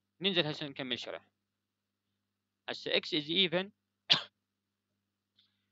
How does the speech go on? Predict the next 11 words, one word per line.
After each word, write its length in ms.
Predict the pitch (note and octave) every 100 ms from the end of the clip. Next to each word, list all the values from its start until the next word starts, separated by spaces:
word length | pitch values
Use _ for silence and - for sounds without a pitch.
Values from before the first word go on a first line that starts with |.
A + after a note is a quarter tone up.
| _ F#3
if 60 | -
and 200 | D#3 D3+
only 340 | F3 D#3 -
if 220 | - D#3+
X 100 | -
يساوي 200 | D#3 F3
اثنين 280 | D#3 E3 D#3
كي، 200 | - G2+ - _
كي 160 | E3 D#3
ينتمي 240 | C#3+ B2
للزد. 260 | A2 G2